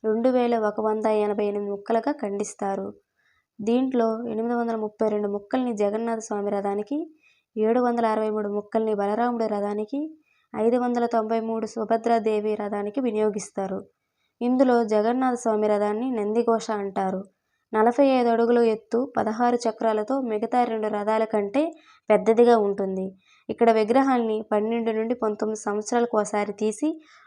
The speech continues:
నూతన విగ్రహాలను ప్రతిష్ఠిస్తారు. దీనిని నవకళేబర ఉత్సవంగా పిలుస్తారు. ఇలాంటి మరెన్నో సంస్కృతి, సాంప్రదాయాలను, విశిష్టతలు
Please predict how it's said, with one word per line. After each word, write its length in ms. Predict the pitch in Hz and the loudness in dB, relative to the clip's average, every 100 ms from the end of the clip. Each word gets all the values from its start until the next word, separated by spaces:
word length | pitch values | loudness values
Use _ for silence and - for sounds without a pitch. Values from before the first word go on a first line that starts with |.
| - | -4
నూతన 340 | 220 254 277 254 | 0 2 2 4
విగ్రహాలను 500 | 220 220 220 214 254 | 4 2 0 -2 0
ప్రతిష్ఠిస్తారు. 960 | 226 214 247 - - - 196 196 202 - _ _ _ _ - | 0 2 -2 -4 -8 -6 -6 -4 -8 -14 _ _ _ _ -14
దీనిని 560 | 208 233 254 254 233 220 | -2 2 4 4 2 2
నవకళేబర 720 | 208 220 233 240 233 220 214 | 2 0 4 4 6 4 2
ఉత్సవంగా 540 | 208 208 220 208 214 | 0 -2 -2 0 2
పిలుస్తారు. 720 | 254 214 208 - 208 190 143 - _ _ _ _ _ - | 2 2 0 0 -2 0 -2 -8 _ _ _ _ _ -6
ఇలాంటి 400 | 220 240 254 254 | 0 2 2 2
మరెన్నో 480 | 226 220 214 240 277 | 4 4 2 2 0
సంస్కృతి, 640 | 277 220 220 - 247 247 240 | 0 -2 -4 -4 -2 -2 -2
సాంప్రదాయాలను, 840 | 220 208 226 226 226 220 220 240 | -2 -2 2 4 4 2 -2 -2
విశిష్టతలు 720 | 214 190 - 233 220 220 | -4 -4 -8 -6 -4 -4